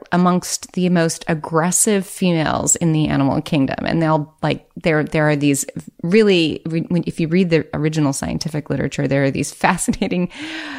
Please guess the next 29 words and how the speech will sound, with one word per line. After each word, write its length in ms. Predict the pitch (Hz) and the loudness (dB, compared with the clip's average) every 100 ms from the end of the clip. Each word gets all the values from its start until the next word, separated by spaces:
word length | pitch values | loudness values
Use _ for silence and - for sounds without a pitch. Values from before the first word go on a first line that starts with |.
| 240 | -6
descriptions 920 | 180 220 - - 320 - 220 151 160 - | 0 0 2 2 2 2 2 2 0 -2
of, 280 | 180 170 - | -4 -4 0
like, 320 | 165 151 - | 2 2 0
the 80 | 156 | -2
ritualized, 1040 | 147 175 277 330 262 214 185 175 160 - - - - - - - - - | 2 2 4 6 6 6 6 4 4 -8 -16 -20 -20 -20 -20 -20 -18 -2
um, 400 | 190 165 160 151 - | 4 6 6 4 2
and, 360 | 165 160 147 - | 2 2 0 -2
like, 240 | 175 165 | 0 0
super 500 | - - 403 415 294 | -2 2 6 6 6
aggressive 720 | 214 185 170 - 180 165 - _ _ _ _ _ | 4 4 2 2 -2 -4 -14 _ _ _ _ _
fights 520 | - - 330 320 - - | -6 4 4 4 0 -2
that 160 | 196 | 0
the 60 | 185 | 2
males 320 | 180 185 185 | 4 4 4
and 140 | 180 | 2
females 360 | 185 175 156 160 | 2 2 2 2
get 200 | 180 320 | 4 6
in 140 | 240 | 6
if 100 | 165 | 2
the 80 | - | -2
females 460 | 165 262 247 180 156 | 2 6 6 6 2
don't 420 | 139 180 220 - | 2 4 4 2
want 400 | 156 175 175 - | 0 2 2 0
to 120 | - | -8
be 140 | 175 156 | -4 -4
approached 520 | - 160 - - - | 0 0 0 -4 -6
by 160 | - | -4
the 100 | - | -2
males. 480 | - - - - - | -4 -6 -6 -6 -6